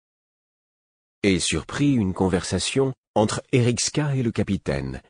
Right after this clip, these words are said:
qui se plaignait que le vent s'opposait au navire, comme si elle, lui-même, leur reprochait leur retour.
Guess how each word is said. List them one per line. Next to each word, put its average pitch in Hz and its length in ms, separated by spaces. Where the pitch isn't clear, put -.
qui 110 140
se 98 140
plaignait 87 440
que 85 120
le 73 160
vent 90 440
s'opposait 90 680
au 78 100
navire, 85 540
comme 117 200
si - 300
elle, 113 340
lui-même, 85 760
leur 98 240
reprochait 113 540
leur 80 260
retour. - 640